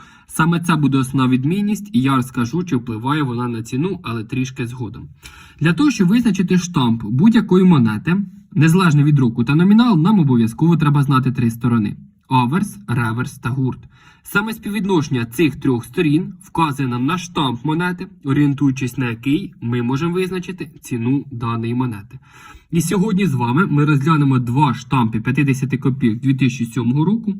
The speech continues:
штамп один Г Б М та штамп один Г Б В. Що значить літера М та літера В, скажу трішки пізніше. А зараз ми розпочнемо характеризувати аверс монети. Що ж до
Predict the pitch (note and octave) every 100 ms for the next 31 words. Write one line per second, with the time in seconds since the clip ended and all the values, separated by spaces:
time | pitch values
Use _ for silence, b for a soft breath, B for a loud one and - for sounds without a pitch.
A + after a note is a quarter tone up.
0 | - - - - D3+ C3 D#3+ D#3 C3+ G#2
1 | - B2+ D3+ D3 D3 F3 G#3+ G#3+ - _
2 | C3 B2+ D3 B2+ A#2+ A#2+ B2 C#3+ D#3+ -
3 | B2 C3+ C3 C3+ - A2+ A#2+ F#2+ - -
4 | _ _ _ _ _ - - F3 F3+ E3
5 | C#3+ D3+ D3 C#3+ - D3 B2+ B2+ C#3 C3+
6 | D3+ D#3+ A3 A#3 B B B - - D3+
7 | G3 - D3 D3+ C3 B2 A#2 A2 G#2 -
8 | - C3+ C#3+ G#3 G#3+ D3+ C3+ A#2+ - A2+
9 | A#2+ B2+ E3 C3+ A2+ A#2 G#2 A#2+ B2+ C3
10 | B2+ - A#2 A2+ - A#2 G#2+ G2+ - -
11 | B B B B B - - C#4+ G#3+ D3
12 | G3